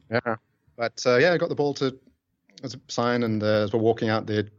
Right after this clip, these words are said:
uh, the cafe, Joe Thockenham singer, who's a, another great player, walks in. My wife's going, "Do you wanna get the signature?" I was like, "No, no, we've got Eddie. We're done. We're done. It's fine.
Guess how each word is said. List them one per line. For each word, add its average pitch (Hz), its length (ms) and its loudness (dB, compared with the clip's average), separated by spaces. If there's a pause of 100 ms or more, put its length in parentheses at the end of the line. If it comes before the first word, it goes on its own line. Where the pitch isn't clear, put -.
(320)
uh, 101 60 -10
the 98 840 -8
cafe, 107 440 2 (360)
Joe 117 180 2
Thockenham 110 340 0
singer, 110 300 0
who's 101 220 0
a, 98 160 0
another 101 280 -2 (240)
great 104 220 0
player, 107 200 2
walks 110 320 2
in. 110 100 2
My 104 60 -2
wife's 123 160 0
going, 139 100 0
"Do 170 40 0
you 190 40 0
wanna 208 100 0
get 226 100 0
the 214 60 -2
signature?" 185 280 -2
I - 20 -2
was 123 60 0
like, 131 100 2
"No, 147 120 4
no, 139 280 0
we've 131 100 -10
got 156 140 -2
Eddie. 110 160 -8
We're 104 100 -10
done. 101 260 -2
We're 107 60 -12
done. 98 220 -4
It's - 80 -20
fine. 95 240 -2